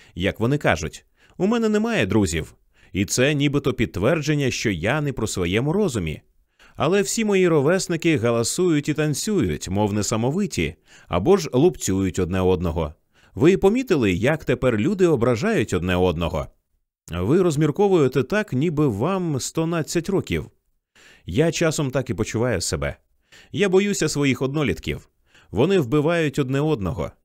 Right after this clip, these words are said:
Хіба так завше було? Дядько каже, що ні. Лише минулого року застрелено шість моїх ровесників. Десять загинули в автомобільних катастрофах.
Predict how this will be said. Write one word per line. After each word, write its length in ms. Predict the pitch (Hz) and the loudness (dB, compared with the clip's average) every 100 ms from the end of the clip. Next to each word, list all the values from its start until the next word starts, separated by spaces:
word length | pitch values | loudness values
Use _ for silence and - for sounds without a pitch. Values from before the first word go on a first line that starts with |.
| _ | _
Хіба 340 | - 117 98 113 | -4 0 2 2
так 280 | 120 - - | 0 -4 -6
завше 460 | 104 101 113 - 175 | -2 0 0 -2 -4
було? 320 | 147 85 - _ _ _ _ _ - _ | -2 -2 -4 _ _ _ _ _ -20 _
Дядько 400 | 107 180 170 165 | 0 0 2 -2
каже, 300 | - 117 95 | 0 0 0
що 200 | - 101 | -2 -2
ні. 280 | 82 71 - _ _ _ _ - - | -2 -4 -8 _ _ _ _ -20 -6
Лише 340 | 120 156 196 | -2 0 2
минулого 480 | 180 175 190 170 165 | 2 4 4 4 4
року 280 | 175 185 151 | 2 0 0
застрелено 640 | 131 120 160 175 160 143 | 0 0 0 0 0 -2
шість 380 | - - 185 - | -4 -4 -6 -2
моїх 320 | 147 147 143 | -2 0 -2
ровесників. 680 | 165 175 208 - 87 80 71 - _ _ _ 80 | -2 -2 -2 -2 -4 -4 -8 -12 _ _ _ -4
Десять 400 | 95 135 127 101 | 0 0 0 0
загинули 500 | 104 104 139 127 98 | 0 0 0 0 0
в 40 | |
автомобільних 600 | 87 104 90 95 107 - | -2 -2 -2 0 0 0
катастрофах. 840 | 113 131 - 214 185 80 - - | -2 -2 -2 0 0 -2 -6 -10